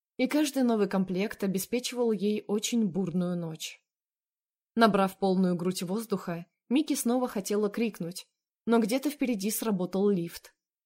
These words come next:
Они там! Норд и Рок или... или кто-нибудь из них. Микки рванула вперёд, но в ту же секунду пол ушёл из-под ног.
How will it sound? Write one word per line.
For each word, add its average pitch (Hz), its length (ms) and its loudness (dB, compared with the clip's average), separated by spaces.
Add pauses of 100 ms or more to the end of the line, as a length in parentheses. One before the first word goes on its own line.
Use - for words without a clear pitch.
(320)
Они 208 280 4
там! 196 400 0 (720)
Норд 214 460 6
и 226 100 2
Рок 208 480 0 (120)
или... 180 540 2 (720)
или 269 200 6
кто-нибудь 247 580 2
из 214 160 0
них. 185 400 0 (640)
Микки 302 300 4
рванула 226 480 4
вперёд, 202 600 -2
но 226 120 4
в - 80 -4
ту 262 140 0
же 220 100 -2
секунду 226 480 0
пол 233 300 2
ушёл 202 280 0
из-под 196 300 -2
ног. 196 400 -2